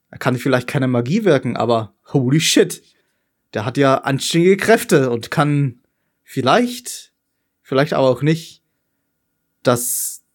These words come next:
junge Mädchen mit seinen Kräften überzeugen, dass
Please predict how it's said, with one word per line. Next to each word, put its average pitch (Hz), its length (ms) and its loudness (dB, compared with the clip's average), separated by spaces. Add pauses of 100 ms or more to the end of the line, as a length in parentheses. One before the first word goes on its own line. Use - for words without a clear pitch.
(200)
junge 175 220 4
Mädchen 143 640 2 (140)
mit 120 160 -4
seinen 117 200 2
Kräften 123 480 -2
überzeugen, 135 840 2 (640)
dass - 540 0